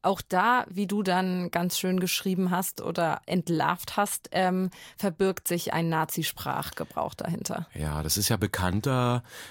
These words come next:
Speaker 2: Die Achse, äh, Berlin, Rom, Tokio hat ja den Zweiten Weltkrieg bestimmt. Es gab auch die Achsenmächte. Und, äh, die danach benannt waren. Also das hat Mussolini geprägt, der als erster neunzehnhundertsechsunddreißig beim Abschluss des deutsch-italienischen Freundschafts- und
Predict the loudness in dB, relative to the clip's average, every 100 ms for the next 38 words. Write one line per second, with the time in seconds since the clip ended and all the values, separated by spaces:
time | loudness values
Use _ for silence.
0 | -6 -4 -2 0 2 4 4 4 2 -2
1 | -14 -18 -20 -20 -12 -2 0 0 0 0
2 | 2 4 2 2 0 0 0 0 0 2
3 | 2 4 2 2 -2 -6 -2 0 0 2
4 | 2 2 0 2 0 0 -2 -4 -2 0
5 | 0 0 0 0 -2 -2 -2 0 2 2
6 | 2 2 0 0 2 0 -6 -12 -12 -12
7 | -16 -4 0 2 2 2 0 2 2 4
8 | 2 2 2 2 0 0 2 2 2 2
9 | 2 2 2 2 2 2 0 0 2 2
10 | 2 2 2 0 -2 0 0 0 -2 0
11 | 0 0 0 0 -2 -2 0 0 2 0
12 | 0 0 0 0 0 0 -2 -2 -4 -4
13 | -2 0 -2 -2 -2 -2 -2 0 0 0
14 | 0 -2 -4 -2 0 0 -2 -2 0 -2